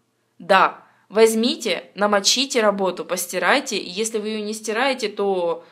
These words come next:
просто погладьте. Если боитесь гладить нестиранную, то растяните, натяните ее на скотч, натяните на скобы, в конце концов, но не вставляйте помятую работу в рамку. Это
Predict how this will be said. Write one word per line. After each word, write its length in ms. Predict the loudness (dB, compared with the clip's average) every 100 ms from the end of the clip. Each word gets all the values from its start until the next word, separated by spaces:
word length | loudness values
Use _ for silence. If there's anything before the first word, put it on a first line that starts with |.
| _ -2
просто 400 | 6 6 6 0
погладьте. 640 | -2 2 4 2 -2 -10
Если 200 | -8 -6
боитесь 420 | -2 -2 -2 -6
гладить 400 | 0 2 2 -2
нестиранную, 600 | -6 -6 -2 -2 -2 -4
то 260 | 0 0 0 -6
растяните, 840 | -2 -2 -2 -4 -2 -4 -4 -6
натяните 540 | -6 -6 -6 -8 -8 -8
ее 80 | -6
на 120 | -6
скотч, 460 | -6 -4 -4 -4 -8 -14 -10
натяните 480 | -6 -4 -4 -6 -4
на 120 | -2
скобы, 460 | -2 2 2 2
в 80 | -2
конце 240 | -8 -8 -8
концов, 380 | -10 -8 -10 -10 -18 -2
но 140 | 2
не 120 | 2
вставляйте 640 | 0 0 0 4 4 4 -2
помятую 540 | -2 2 0 -2 -6
работу 440 | -4 0 0 0
в 100 | -6
рамку. 520 | 0 4 4 2 -10 -10
Это 440 | 0 2 2 0